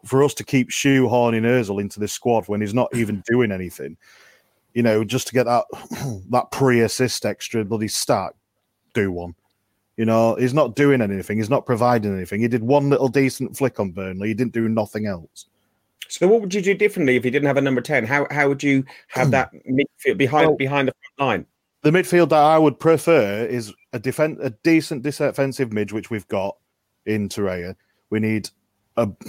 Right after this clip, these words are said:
Speaker 1: a bo-, a box-to-box player, which I think Guendouzi could do, uh, 'cause we can't buy anyone now 'cause we're out the January, and we need a playmaker,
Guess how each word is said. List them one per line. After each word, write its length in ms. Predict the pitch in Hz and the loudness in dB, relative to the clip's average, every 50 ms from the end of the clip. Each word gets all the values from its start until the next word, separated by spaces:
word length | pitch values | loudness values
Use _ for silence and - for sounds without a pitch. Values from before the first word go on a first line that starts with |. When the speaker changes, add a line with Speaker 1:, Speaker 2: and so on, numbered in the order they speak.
| - - - - - - | -18 -18 -20 -12 -4 -4
Speaker 1:
a 80 | 120 | -4
bo-, 320 | - - 143 139 139 143 - | 0 2 2 4 4 2 2
a 60 | 131 120 | 0 0
box-to-box 760 | 104 156 156 - - - - 139 123 120 135 139 - - | 2 0 0 0 -2 -8 -8 -6 -2 -2 -2 -2 -4 -12
player, 400 | - - - 110 95 95 95 101 | -16 -8 -6 -6 -6 -6 -8 -6
which 220 | 104 113 104 - - | -6 -6 -8 -8 -6
I 200 | 127 135 131 123 | -4 -2 -2 -2
think 200 | 107 127 120 95 | -4 -6 -6 -4
Guendouzi 540 | 120 117 110 110 101 113 110 107 95 104 104 | -4 -4 -4 -2 -4 -4 -4 -4 -4 -8 -12
could 200 | - - 147 127 - _ | -4 -4 -4 -4 -4 _
do, 300 | - 82 73 65 117 117 - _ _ _ _ _ _ _ _ _ _ _ _ _ _ _ - | -12 -10 -8 -8 -8 -8 -10 _ _ _ _ _ _ _ _ _ _ _ _ _ _ _ -4
uh, 180 | 101 104 104 | -2 -2 -2
'cause 160 | 98 - 107 95 | -2 -4 -6 -8
we 80 | 104 | -4
can't 240 | - 135 127 113 92 | 0 0 0 2 2
buy 160 | 117 117 110 104 | 2 0 0 0
anyone 280 | 98 95 92 95 92 | -2 -4 -6 -8 -8
now 160 | 92 92 98 | -8 -8 -10
'cause 120 | 98 - - | -10 -8 -6
we're 80 | 107 | -4
out 100 | 104 92 | -4 -4
the 60 | 87 92 | -6 -8
January, 540 | 95 107 101 101 92 87 87 87 95 98 | -8 -6 -6 -6 -8 -8 -10 -8 -8 -8
and 140 | 87 113 113 | -6 -4 -2
we 80 | 117 117 | 0 0
need 340 | 120 123 120 120 117 104 - | 2 2 2 2 0 -2 -4
a 80 | 117 - | -6 -2
playmaker, 760 | - 143 143 147 139 117 98 87 85 - - 80 65 - | 0 2 4 4 4 2 2 0 -2 -6 -8 -8 -8 -8